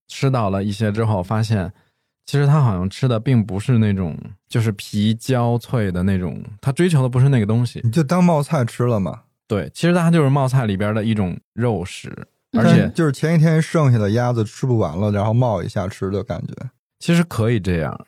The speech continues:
Speaker 1: 它跟冒菜还有一点不一样，它的那个汁儿的卤汁味儿更浓，它香料下得更重。
Speaker 3: 对。
Speaker 1: 所以其实如果做得好吃的话，那个，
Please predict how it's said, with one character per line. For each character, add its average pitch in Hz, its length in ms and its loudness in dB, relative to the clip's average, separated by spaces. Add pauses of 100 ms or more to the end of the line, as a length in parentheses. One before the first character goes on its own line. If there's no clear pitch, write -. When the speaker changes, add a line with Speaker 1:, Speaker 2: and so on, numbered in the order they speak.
(240)
Speaker 1:
它 156 180 -4
跟 160 160 4
冒 165 220 4
菜 135 180 2
还 123 140 0
有 117 140 2
一 - 20 2
点 101 180 0
不 107 80 -2
一 104 140 2
样， 104 260 -2 (160)
它 - 180 -4
的 156 120 2
那 147 120 4
个 113 180 0
汁 143 140 -4
儿 143 160 2
的 110 160 0
卤 95 220 0
汁 123 220 -2
味 127 80 0
儿 107 100 0
更 101 240 0
浓， 92 340 -4
它 120 140 -2
香 127 220 0
料 113 160 0
下 92 240 -4
得 85 100 -4
更 87 220 -4
重。 82 160 -6
Speaker 3:
对。 - 80 -12 (480)
Speaker 1:
所 135 100 2
以 127 80 2
其 147 160 0
实 143 60 2
如 139 160 2
果 127 120 2
做 127 160 0
得 113 80 0
好 98 160 -2
吃 123 240 -4
的 113 120 0
话， 98 180 -2
那 104 180 2
个， 98 220 -4